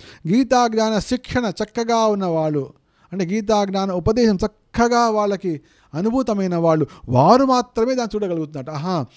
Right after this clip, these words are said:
శరీరంలో ఉన్నప్పుడు జీవుడు ఏ విధంగా దుఃఖాలను అనుభవిస్తున్నాడు, లేదా పరిణితి చెందుతున్నాడు, ఆ, బాగుంది. అదేవిధంగా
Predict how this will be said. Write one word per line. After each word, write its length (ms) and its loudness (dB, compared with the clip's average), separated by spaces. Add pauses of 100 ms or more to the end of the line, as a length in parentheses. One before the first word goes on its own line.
(220)
శరీరంలో 600 2
ఉన్నప్పుడు 420 -2
జీవుడు 460 -2
ఏ 180 2
విధంగా 480 -6
దుఃఖాలను 500 -8
అనుభవిస్తున్నాడు, 720 -4 (280)
లేదా 380 2 (480)
పరిణితి 440 4
చెందుతున్నాడు, 760 0 (100)
ఆ, 160 0
బాగుంది. 680 -2 (880)
అదేవిధంగా 600 0